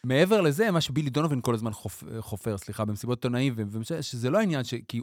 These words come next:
הוא התחיל עם איזה רצף משחקים של ממוצע של קרוב לשלושים, ועכשיו הוא ירד לחמישה משחקים אחרונים,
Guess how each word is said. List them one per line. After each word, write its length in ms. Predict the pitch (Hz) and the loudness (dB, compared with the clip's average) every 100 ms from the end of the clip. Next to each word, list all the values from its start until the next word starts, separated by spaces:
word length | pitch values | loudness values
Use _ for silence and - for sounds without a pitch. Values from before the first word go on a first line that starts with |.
| - | -6
הוא 80 | |
התחיל 220 | 120 - 185 | -6 0 0
עם 80 | 160 | 2
איזה 120 | 120 | 0
רצף 180 | 156 156 | -2 -2
משחקים 280 | 139 - 151 | -8 -6 -4
של 160 | 127 | -2
ממוצע 360 | 110 107 107 147 | 0 0 0 -2
של 160 | - 127 | -2 -4
קרוב 240 | 104 123 | -2 -2
לשלושים, 520 | 120 101 - 101 135 175 _ _ _ - | -4 -6 -6 -4 -4 -6 _ _ _ -14
ועכשיו 200 | - 190 | 0 2
הוא 60 | 190 | 6
ירד 260 | 180 208 185 | 6 4 2
לחמישה 380 | 160 143 135 | 0 0 -2
משחקים 240 | 170 - 180 | -4 -4 -4
אחרונים, 440 | 160 180 214 208 | -2 0 0 -2